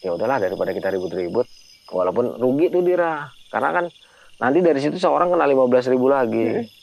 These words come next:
Speaker 1: Lima belas ribu kali delapan kan lumayan. Ya kalau cuma sendiri mah nggak berasa, Dira. Si yang, si Pepeng ini orang keuangan sempet marah-marah tuh, sempet mau berantem juga.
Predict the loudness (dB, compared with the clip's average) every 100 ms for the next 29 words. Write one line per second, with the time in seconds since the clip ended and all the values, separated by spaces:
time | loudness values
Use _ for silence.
0 | _ -2 0 0 0 2 2 4 4 4
1 | 2 0 0 0 0 -2 -2 -4 -6 -8
2 | -6 -2 0 2 0 -2 0 2 2 0
3 | -2 -2 -4 -4 -8 -8 -4 -2 -2 -6
4 | -8 -12 -14 _ _ _ _ -20 -20 -20
5 | -20 -20 -20 -2 2 2 2 0 0 -2
6 | -2 -4 -6 -6 -4 2 2 2 2 4
7 | 2 2 0 0 0 2 2 2 0 0
8 | 0 2 2 2 0 -4 -4 -2 -2 0
9 | 0 4 4 4 4 4 2 0